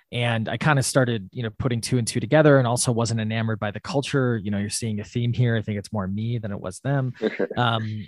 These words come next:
Speaker 1: and all of a sudden was like, "Oh, they gave it to, like, an entry-level plus kid, you know, that they're not paying that much. We're seeing these giant swings and they don't know anything about this," right? And so there's this, like, kinda sweet spot where I was, like, ready to start something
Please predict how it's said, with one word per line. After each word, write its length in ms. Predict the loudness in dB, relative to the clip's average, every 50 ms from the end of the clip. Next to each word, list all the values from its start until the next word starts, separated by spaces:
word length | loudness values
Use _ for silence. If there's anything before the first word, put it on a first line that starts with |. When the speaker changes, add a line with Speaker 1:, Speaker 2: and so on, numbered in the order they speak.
| -14 _
Speaker 1:
and 140 | -4 0 2
all 100 | 4 4
of 80 | 6
a 60 | 4 6
sudden 400 | 6 6 6 6 4 2 2 0
was 180 | 0 -2 -2
like, 400 | -2 -2 -2 -2 -2 -4 -8 -16 -16 _ 4
"Oh, 200 | 6 6 6 6
they 120 | 2 0
gave 200 | 4 4 6 6
it 100 | 4 4
to, 160 | 2 0 2
like, 280 | 2 2 0 -2 -4 -10 -20 _ _ _ _ _ _
an 100 | -4 0
entry-level 560 | 2 2 2 4 4 6 6 8 6 6 4 2
plus 380 | 0 -2 -2 0 0 0 -2
kid, 520 | -4 -6 -6 -4 -2 -2 0 -2 -2 -4 -4 _ _
you 120 | -4 -2
know, 220 | -2 0 -2 -2 -4
that 160 | -4 -6 -4
they're 100 | -4 -2
not 200 | -2 -2 -2 -4
paying 300 | -4 -2 -2 -2 0 0
that 220 | 0 0 -2 -2
much. 360 | -2 -4 -6 -4 -6 -8 -12 -12 -16 -20 -20 -20 -20 -20 _ _ _ -4
We're 80 | -2
seeing 220 | 0 2 2 2 4
these 160 | 2 0 0
giant 300 | 2 2 2 2 0 -2
swings 340 | 0 2 4 4 4 2 0
and 80 | -2
they 60 | -2
don't 180 | -2 -2 -4 -4
know 340 | -6 -6 -4 -6 -6 -8 -12 _ _ _
anything 300 | -8 -6 -4 -4 -4 -4
about 220 | -4 -4 -4 -4 -4
this," 300 | -8 -12 -12 -14 -12 -6
right? 260 | -4 -2 -2 -2 -4 -6 -8
And 100 | -6 -4
so 80 | -2
there's 160 | -2 -2 -2
this, 180 | -4 -6 -6 -6
like, 180 | -8 -8 -8 -4
kinda 200 | -2 -2 -2 0
sweet 260 | -2 0 0 0 0
spot 360 | 0 0 0 0 0 -2 -4
where 140 | -4 -6 -4
I 80 | -4 -4
was, 120 | -4 -4
like, 140 | -6 -6 -4
ready 280 | -2 -2 0 0 0 0
to 80 | -2 -4
start 400 | -6 -4 -2 -2 -4 -2 -4 -6
something 560 | -6 -6 -6 -4 -4 -4 -4 -4 -6 -6